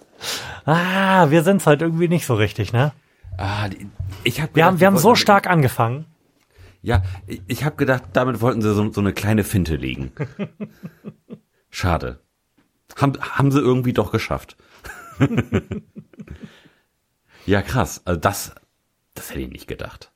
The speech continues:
Speaker 2: Wirklich nicht. Wobei, da, wobei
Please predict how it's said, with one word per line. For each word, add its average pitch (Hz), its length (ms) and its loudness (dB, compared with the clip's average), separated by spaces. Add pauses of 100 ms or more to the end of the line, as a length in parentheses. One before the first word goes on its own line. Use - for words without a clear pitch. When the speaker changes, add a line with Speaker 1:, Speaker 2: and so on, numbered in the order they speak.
(140)
Speaker 2:
Wirklich - 320 -18
nicht. - 240 -20 (1000)
Wobei, 95 240 0
da, 110 180 0
wobei 104 280 4